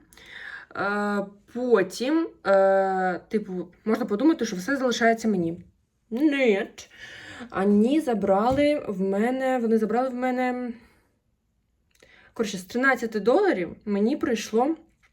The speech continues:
вісім. Ну і ці вісім доларів — це вже мій заробіток. Е, двадцять третього серпня я відправила мило вісімнадцять плюс, е, додала Т Т Н-ку на сайт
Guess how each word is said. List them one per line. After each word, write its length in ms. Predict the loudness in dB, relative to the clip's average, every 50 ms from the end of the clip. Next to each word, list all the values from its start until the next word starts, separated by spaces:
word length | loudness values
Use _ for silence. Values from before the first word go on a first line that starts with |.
| _ _ _ _ -20 -20 _ _ -6
вісім. 540 | -2 0 0 0 0 -2 -8 -10 -10 -12 -14 -20 _ _ _ _ _ _ _ _ _ _ _ -20 -20 -20 -20 -20 -20 _ -2
Ну 100 | 2 2
і 60 | 2
ці 140 | 2 0 -4
вісім 220 | -4 -2 0 2
доларів — 360 | 4 6 6 6 4 2 -2 -4
це 160 | -2 -2 -2
вже 600 | -2 -2 0 0 2 2 2 2 0 0 -2 -2 -4 -4
мій 540 | -2 0 2 2 2 2 0 -2 -6 -8 -12 _ _ -16
заробіток. 1160 | -6 -2 0 0 0 0 -2 -4 -6 -6 -4 -6 -6 -6 -6 -8 -8 -8 -10 -14 -8 -2 0 2 2 0 -2 -10 -18 -18 -18 -18 -18 -18 -8 -2
Е, 200 | 0 0 0 0
двадцять 340 | 0 0 0 2 2 0 0
третього 760 | 0 0 0 0 0 -2 0 0 0 2 2 2 0 -2 -6 -16
серпня 560 | -20 -8 -2 0 2 2 2 0 -4 -6 -4
я 220 | -2 0 2 2 2
відправила 800 | 0 -2 -6 -4 0 2 4 4 2 2 0 -2 -2 -4 -6 -8 -8
мило 280 | -6 -6 -4 -4 -6 -8
вісімнадцять 720 | -8 -10 -8 -6 -6 -4 -4 -6 -6 -8 -10 -12 -10 -8
плюс, 440 | -4 -2 0 2 2 2 2 0 -4 -18 -20 -20 -20 -20 -20 -4 0
е, 100 | 0 2
додала 420 | 4 4 4 6 6 6 6 4 2
Т 160 | 0 -2 -8
Т 260 | -4 -2 -2 -2 0 0
Н-ку 640 | 0 2 2 0 0 -4 -6 -8 -8 -6 -6 -6 -6
на 240 | -4 -4 -4 -4 -6
сайт 460 | -8 -8 -4 -2 -2 -2 -2 -4 -6